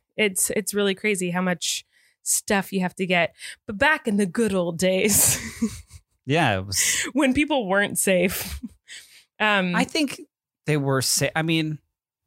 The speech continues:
Speaker 1: they were as
Speaker 2: I
Speaker 1: safe
Speaker 2: only
Speaker 1: as
Speaker 2: got
Speaker 1: they
Speaker 2: a
Speaker 1: knew how to
Speaker 2: few
Speaker 1: be.
Speaker 2: stitches, and it was never because of any of these things.
Speaker 1: Yeah.
Speaker 2: You know?
Speaker 1: Same. Yeah, same as me.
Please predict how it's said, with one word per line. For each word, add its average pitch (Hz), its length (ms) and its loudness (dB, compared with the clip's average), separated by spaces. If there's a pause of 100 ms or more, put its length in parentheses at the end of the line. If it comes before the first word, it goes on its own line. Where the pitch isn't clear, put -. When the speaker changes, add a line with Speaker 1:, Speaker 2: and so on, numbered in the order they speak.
(280)
Speaker 1:
they 302 80 0
were 359 80 2
as 370 140 4
Speaker 2:
I - 40 6
Speaker 1:
safe - 100 8
Speaker 2:
only 285 100 4
Speaker 1:
as 233 60 4
Speaker 2:
got 214 120 8
Speaker 1:
they 190 60 8
Speaker 2:
a 165 40 6
Speaker 1:
knew - 100 4
how 269 160 4
to - 60 6
Speaker 2:
few 180 100 6
Speaker 1:
be. - 20 6
Speaker 2:
stitches, 135 800 0
and 117 80 -4
it 110 40 -6
was 113 160 -4
never 117 200 0
because 110 320 -4
of 104 80 -4
any 104 220 -2
of 101 80 -6
these 107 180 -8
things. 92 400 -10
Speaker 1:
Yeah. 180 320 0 (560)
Speaker 2:
You 107 140 0
know? 104 100 6
Speaker 1:
Same. 202 380 2 (180)
Yeah, 185 240 -4
same 185 300 -2
as 180 140 -4
me. 170 220 -6